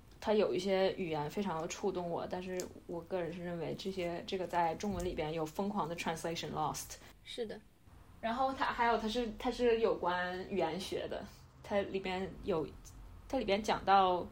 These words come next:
Speaker 1: 呃，人类文字、外星文字的区别。
Speaker 2: 嗯。
Speaker 1: 然后里边其，这个外星文字，它是，这个外星人，其实我看电影，我有，我有这个画面的想象了，他其实就是相当于，他外星人长得像大鱿鱼。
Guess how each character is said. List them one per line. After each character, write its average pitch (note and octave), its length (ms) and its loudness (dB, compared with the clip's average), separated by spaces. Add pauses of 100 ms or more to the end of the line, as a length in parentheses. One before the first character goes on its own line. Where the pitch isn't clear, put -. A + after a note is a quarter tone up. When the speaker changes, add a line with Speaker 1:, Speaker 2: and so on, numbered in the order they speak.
(760)
Speaker 1:
呃， E3+ 420 -2 (1300)
人 F#3+ 180 4
类 A3 160 8
文 F3 200 6
字、 F#3+ 340 2
外 G3 140 6
星 F#3+ 200 -4
文 D#3 180 -4
字 E3+ 420 -4 (380)
的 F3 80 -4
区 F3 300 -2
别。 D#3+ 340 -2
Speaker 2:
嗯。 G3+ 60 -8 (400)
Speaker 1:
然 F#3+ 80 0
后 - 20 2
里 F#3+ 80 0
边 F#3 240 2
其， G3 160 0
这 A#3 140 2
个 A3 80 6
外 A#3 120 12
星 A3+ 140 4
文 F#3 180 2
字， G#3+ 140 2
它 G#3 180 4
是， G#3 300 4 (240)
这 F4 80 -2
个 F4+ 60 6
外 F#4 100 12
星 E4 180 2
人， A3+ 380 8 (240)
其 D#4+ 140 0
实 F4+ 80 6
我 C4+ 180 10
看 E4 240 -2
电 D#4+ 160 4
影， G3 180 2
我 A3 80 4
有， A#3 300 2
我 B3 180 6
有 - 120 6
这 A3 100 -2
个 G#3+ 80 4
画 C4 180 6
面 C#4+ 160 0
的 A#3+ 60 2
想 - 260 -4
象 G3+ 220 -4
了， E3 140 -4
他 - 260 -8
其 - 180 -6
实 B3 80 0
就 B3+ 140 -2
是 A#3 380 4
相 A3+ 160 0
当 A#3 120 4
于， G#3+ 220 -2
他 C4 80 2
外 C4+ 140 6
星 C4 100 0
人 A#3+ 80 2
长 - 120 2
得 - 40 -4
像 A3 140 0
大 B3 120 8
鱿 G3 200 6
鱼。 D#3 200 -2